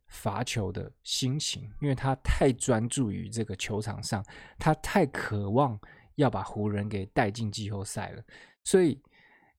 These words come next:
赢球那一件事情呢，就是他当时心中最重要的事情，所以他可以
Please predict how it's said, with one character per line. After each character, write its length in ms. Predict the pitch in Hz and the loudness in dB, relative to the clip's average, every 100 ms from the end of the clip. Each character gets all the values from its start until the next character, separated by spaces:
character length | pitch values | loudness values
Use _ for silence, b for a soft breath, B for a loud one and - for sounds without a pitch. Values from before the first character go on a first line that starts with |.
| _ | _
赢 240 | - 131 196 | 4 6 6
球 420 | - 107 95 - _ _ - | 4 0 -2 -8 _ _ 0
那 180 | 170 | 4
一 80 | 151 | 4
件 160 | 139 135 | 6 4
事 220 | - 127 | 4 -2
情 180 | - 95 | -2 -4
呢， 80 | 95 | -4
就 140 | 127 | -2
是 80 | 120 | -2
他 180 | - 120 | -2 -6
当 260 | - 131 | -2 -2
时 200 | 135 101 | 0 -2
心 240 | 95 123 113 | -4 -2 -2
中 220 | 123 120 | 0 -2
最 240 | - 165 113 | 4 4 4
重 340 | - - 151 104 | 0 2 2 0
要 220 | 107 95 | 0 -2
的 160 | - 104 | -6 -8
事 260 | - 127 | -4 -4
情， 300 | 95 - - - - _ _ _ _ _ _ - | -4 -8 -10 -18 -20 _ _ _ _ _ _ -4
所 180 | - 185 | 4 6
以 60 | |
他 160 | 127 147 | 6 2
可 140 | - | 2
以 140 | 110 | 0